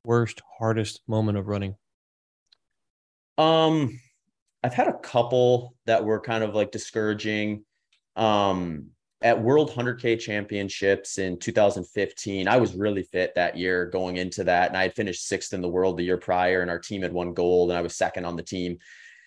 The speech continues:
Speaker 2: And so I was ready to kind of, like, see, okay, I was sixth last year, um, second on the team. I was, uh,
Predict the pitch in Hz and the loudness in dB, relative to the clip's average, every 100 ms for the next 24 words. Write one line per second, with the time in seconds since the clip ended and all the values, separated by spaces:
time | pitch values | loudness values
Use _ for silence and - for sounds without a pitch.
0 | _ - 104 101 98 95 98 110 120 104 | _ -4 2 4 4 2 4 6 6 4
1 | 98 101 90 90 98 90 87 87 - 95 | 2 2 -2 -6 -4 -2 -2 -4 -6 -4
2 | 90 - 80 85 76 - 92 92 90 87 | -2 -2 -2 -2 -4 -6 -4 0 0 0
3 | - 90 90 90 90 - _ _ - 92 | -4 -2 0 0 -2 -6 _ _ -4 0
4 | 92 90 87 85 82 - _ - 110 107 | 2 2 0 -6 -12 -16 _ 0 2 2
5 | 98 92 - 98 95 92 92 92 87 92 | -2 -4 -6 -6 -4 -2 -2 -4 -4 0
6 | 95 95 90 - 90 90 87 85 | 0 0 -2 0 2 4 2 0